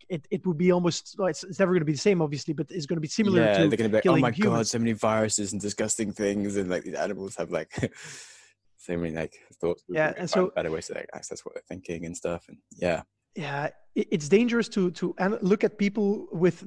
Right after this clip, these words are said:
Speaker 1: the moral, the morals from your current time, because you just, like, it was different. There's no, like, one answer.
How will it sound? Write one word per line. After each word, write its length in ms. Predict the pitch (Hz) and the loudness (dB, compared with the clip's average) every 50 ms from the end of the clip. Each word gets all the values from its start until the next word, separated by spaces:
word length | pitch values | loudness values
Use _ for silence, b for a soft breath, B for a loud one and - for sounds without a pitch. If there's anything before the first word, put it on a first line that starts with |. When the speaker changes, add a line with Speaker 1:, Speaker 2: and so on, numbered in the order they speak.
| 156 | -4
Speaker 1:
the 80 | 156 156 | -4 -2
moral, 600 | 147 151 160 175 190 190 190 185 180 180 170 b b b b b b b b - | -2 0 2 2 4 4 4 4 2 0 -2 b b b b b b b b -6
the 80 | 160 | -6
morals 460 | 147 143 151 165 180 185 185 180 - - | -4 -2 -2 0 0 0 0 -2 -4 -6
from 280 | - - 175 160 156 | -4 -2 -2 -2 -2
your 120 | 147 143 135 | -4 -6 -6
current 340 | - - 175 185 202 196 | -4 -2 -2 -2 -2 -2
time, 400 | - - 190 202 214 220 214 170 | -4 -4 -2 -2 -4 -4 -6 -8
because 360 | 151 165 - - 156 143 - - | -8 -6 -4 -4 -4 -4 -4 -8
you 100 | 165 151 | -8 -8
just, 260 | - - 151 - - - - | -8 -8 -10 -10 -12 -14 -10
like, 220 | - 170 160 - - | -10 -10 -10 -10 -8
it 180 | - - 175 - | -8 -8 -6 -4
was 180 | 226 160 143 139 | -6 -6 -4 -4
different. 400 | 131 156 147 - - - - - | -4 -4 -4 -4 -8 -16 -14 -10
There's 240 | - 165 151 - - | -8 -8 -6 -4 -2
no, 140 | 156 151 151 | 0 0 0
like, 260 | 143 143 139 139 - | 0 -2 -4 -6 -6
one 160 | 151 151 147 | -6 -4 -4
answer. 320 | 147 151 156 - - - | -4 -6 -8 -10 -14 -18